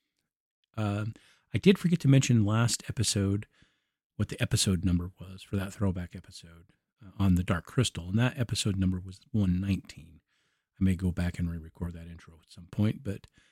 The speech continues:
for now, if you've listened to both of them back to back, uh, there was an episode between the two. Um, it's not something we're going to re-release. Now, as most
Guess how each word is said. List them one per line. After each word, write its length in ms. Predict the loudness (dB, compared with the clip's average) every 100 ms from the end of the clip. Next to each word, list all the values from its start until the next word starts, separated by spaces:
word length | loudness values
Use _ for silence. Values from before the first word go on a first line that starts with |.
| _ _ _
for 140 | _ 8
now, 260 | 10 10
if 160 | 8 4
you've 160 | 2
listened 300 | 2 4 6
to 40 | 4
both 300 | 2 0 0
of 80 | 2
them 200 | 4 4
back 220 | 2 -4
to 80 | -8
back, 460 | -6 -4 -4 -10 -20 _
uh, 300 | -6 -4 -6 -8 -14 _ _ _ _
there 120 | 2 4
was 240 | 6 6
an 80 | 6
episode 400 | 4 2 0 0
between 320 | -2 0 2
the 80 | 2
two. 340 | -2 -12 -14 -16 _ _ _ _ _ -10
Um, 160 | -10 -10
it's 160 | -10 -10
not 100 | -4
something 240 | -2 -4 -6
we're 80 |
going 260 | -14 -14 -14
to 80 | -16
re-release. 560 | -20 -14 -8 -6 -8 -18 _ _ _ _ _ _ _ _
Now, 420 | 8 8 6 2 -2
as 340 | 2 2 4
most 420 | 6 6 4 -2